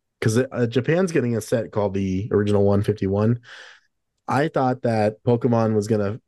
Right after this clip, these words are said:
tackle the secondary market, which I think is something that they should consider in the future, because I think the fact that a mass-produced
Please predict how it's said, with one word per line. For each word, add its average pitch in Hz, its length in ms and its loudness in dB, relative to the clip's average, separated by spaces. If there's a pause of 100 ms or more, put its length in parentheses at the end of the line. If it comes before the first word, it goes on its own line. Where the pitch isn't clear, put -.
(140)
tackle 113 520 0
the 98 460 -4 (380)
secondary 113 540 2
market, 113 460 0 (160)
which 101 220 -2
I 104 120 2
think 104 240 0
is 101 120 -4
something 104 260 2
that 98 120 0
they 98 100 0
should - 260 -4
consider 110 480 2
in 98 120 2
the 92 60 -2
future, 143 520 0
because 98 560 -2 (920)
I 107 100 2
think 110 180 4
the 104 80 4
fact 104 320 0
that 101 140 4
a 98 100 2
mass-produced 101 800 -2